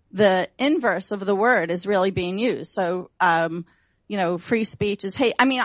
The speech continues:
I was interested in networking. I wouldn't want to work for any of those places now because the free speech advocates are advocating for censorship. And it seems to be happening on a lot of different topics. And if it's happening all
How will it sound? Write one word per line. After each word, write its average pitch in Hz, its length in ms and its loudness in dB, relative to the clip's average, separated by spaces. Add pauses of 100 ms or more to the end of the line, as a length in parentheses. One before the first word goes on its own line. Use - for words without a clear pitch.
I 262 160 8
was 277 200 2
interested 240 500 -2
in 214 100 -4
networking. 220 480 0
I 240 160 6
wouldn't 262 220 0
want 240 140 2
to 233 40 2
work 240 240 0
for 180 120 -4
any 165 160 -4
of 160 80 -4
those - 160 -6
places 147 420 -10
now 107 300 -8 (100)
because 214 460 2
the 202 100 -4
free 262 200 -2
speech 233 280 -6
advocates 214 600 0
are 196 180 6
advocating 196 560 4
for 156 120 -8
censorship. - 560 -4 (1080)
And 196 440 2
it 208 140 0
seems 269 280 0
to 240 80 -4
be 202 120 -4
happening 202 680 0
on 185 200 2
a 185 60 2
lot 202 260 6
of 196 80 -6
different 202 300 -8
topics. 226 640 2
And 185 440 -2 (640)
if - 100 -4
it's - 140 -2
happening 240 420 4
all 208 260 4